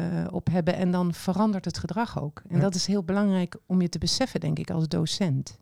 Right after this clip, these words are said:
Speaker 2: En ik hoor je zeggen, het gaat dus om het belang van die interacties.
Speaker 1: Ja.
Speaker 2: En dan moet ik denken aan wat bijvoorbeeld filosofen wel noemen van het, het gaat niet zozeer om het object daar. Het gaat ook niet zozeer om het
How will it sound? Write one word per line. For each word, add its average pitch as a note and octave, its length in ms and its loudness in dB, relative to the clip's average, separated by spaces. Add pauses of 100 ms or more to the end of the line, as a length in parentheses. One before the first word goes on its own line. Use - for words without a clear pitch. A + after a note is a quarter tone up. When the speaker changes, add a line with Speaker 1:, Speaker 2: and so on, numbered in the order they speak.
(140)
Speaker 2:
En D3 100 4
ik C3+ 100 8
hoor C#3+ 140 12
je C#3 80 10
zeggen, D3 260 8
het D3 80 2
gaat D3 160 4
dus C#3 120 4
om C3+ 240 6 (120)
het D3 180 2
belang D3 380 12
van D3+ 120 8
die C#3+ 100 2
interacties. D3 560 6
Speaker 1:
Ja. F#3 180 10 (600)
Speaker 2:
En D3 140 4
dan C#3+ 100 10
moet D3 100 12
ik C3+ 100 6
denken D3+ 300 10
aan C#3+ 140 8
wat C#3 120 6
bijvoorbeeld C3 340 4
filosofen D3 800 10
wel C#3 220 2
noemen C3+ 300 8
van C3+ 180 4
het, C#3 100 -2 (140)
het D3+ 160 -4
gaat D3 140 6
niet C#3+ 100 10
zozeer C3 200 10
om B2 60 6
het B2+ 80 0
object C3 360 6
daar. D3+ 320 8 (540)
Het - 140 -6
gaat D3+ 140 6
ook D3 80 10
niet C#3+ 100 10
zozeer D3 220 6
om C3 60 6
het C3 100 -2